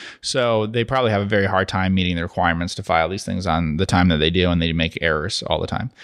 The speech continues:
Um, that would be my guess as to what this is all about. So, and you can see that. Um,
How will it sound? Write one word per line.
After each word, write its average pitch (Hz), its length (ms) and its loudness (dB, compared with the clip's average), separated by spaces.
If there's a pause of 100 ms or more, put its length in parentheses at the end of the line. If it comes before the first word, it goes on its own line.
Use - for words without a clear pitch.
(200)
Um, 85 320 2
that 95 100 4
would 90 80 4
be 90 80 0
my 73 140 0
guess 67 460 -6
as - 120 -4
to 95 100 0
what 65 160 -2
this - 140 -2
is - 80 -4
all - 160 0
about. - 320 -2 (200)
So, 73 280 2
and 80 240 4
you 82 60 0
can - 120 0
see - 200 0
that. 65 260 0 (240)
Um, 78 540 2